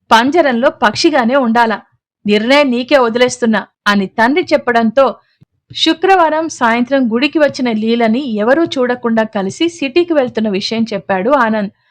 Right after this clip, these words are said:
బామ్మ తిట్టినందుకు సారీ చెప్పి కన్నీళ్లు పెట్టుకుంటుంది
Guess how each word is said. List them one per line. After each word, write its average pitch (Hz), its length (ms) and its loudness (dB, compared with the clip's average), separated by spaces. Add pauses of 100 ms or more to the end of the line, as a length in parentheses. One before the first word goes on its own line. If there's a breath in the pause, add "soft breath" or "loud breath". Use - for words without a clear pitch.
(260)
బామ్మ 294 340 2
తిట్టినందుకు 269 680 -2
సారీ 226 380 -2
చెప్పి 254 340 -6
కన్నీళ్లు 226 500 -4
పెట్టుకుంటుంది 233 840 -4